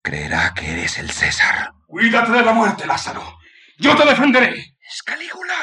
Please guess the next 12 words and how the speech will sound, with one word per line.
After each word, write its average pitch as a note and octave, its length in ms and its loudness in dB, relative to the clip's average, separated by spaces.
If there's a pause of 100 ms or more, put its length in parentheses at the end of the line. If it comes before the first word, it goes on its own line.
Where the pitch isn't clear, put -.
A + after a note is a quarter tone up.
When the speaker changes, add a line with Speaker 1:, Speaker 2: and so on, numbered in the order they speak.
(320)
Speaker 2:
¡César! - 680 2 (460)
Tú - 80 -18
intentas A#3+ 540 -4
matar A#3+ 260 0
a A#3+ 60 4
Lázaro, A3+ 600 0 (560)
pero E3 160 -2
antes C#4 400 2
está C#4+ 360 2
mi D#4 100 2
puñal. D4 600 2 (500)
¡Toma! G#4 640 8